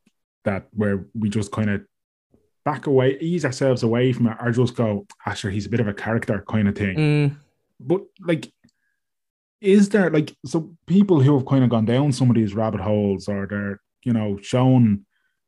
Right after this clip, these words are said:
Speaker 1: similar mindset to Kanye West, say, at the moment, like, should, like, how can we approach that in terms of, or should we be trying to approach that?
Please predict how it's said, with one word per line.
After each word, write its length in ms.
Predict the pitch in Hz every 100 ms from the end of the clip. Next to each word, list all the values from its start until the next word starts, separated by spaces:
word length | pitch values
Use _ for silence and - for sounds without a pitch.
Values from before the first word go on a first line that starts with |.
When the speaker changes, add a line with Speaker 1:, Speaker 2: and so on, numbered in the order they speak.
| _ _ _
Speaker 1:
similar 720 | - 131 131 123 113 107 101 _ _ _ 127
mindset 600 | 117 117 110 117 101 -
to 80 | -
Kanye 480 | 110 110 107 104
West, 340 | 104 107 101 -
say, 320 | - 101 95
at 100 | 92
the 40 | 98
moment, 440 | 98 95 90 - _ _ _ _ -
like, 240 | 131 117 _ _ _ -
should, 340 | 135 - 208 202
like, 240 | 196 - - _ _ -
how 320 | - 180 226
can 160 | 220 208
we 100 | 202
approach 500 | 139 147 143 139 -
that 200 | 110 104
in 140 | 107
terms 300 | 104 113 104
of, 180 | 110 104
or 100 | 110
should 280 | 101 - 139
we 80 | 160
be 120 | 127
trying 240 | 117 110 104
to 80 | 104
approach 360 | 104 107 101 -
that? 260 | 101 98